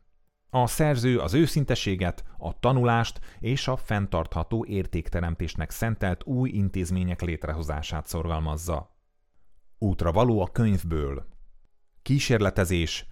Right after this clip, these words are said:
ügyfelektől kapott visszajelzések és gyors változások.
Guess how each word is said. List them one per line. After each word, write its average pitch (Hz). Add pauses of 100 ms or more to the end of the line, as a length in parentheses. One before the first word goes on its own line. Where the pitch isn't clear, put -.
(160)
ügyfelektől 80
kapott -
visszajelzések 117
és 151
gyors 69
változások. 80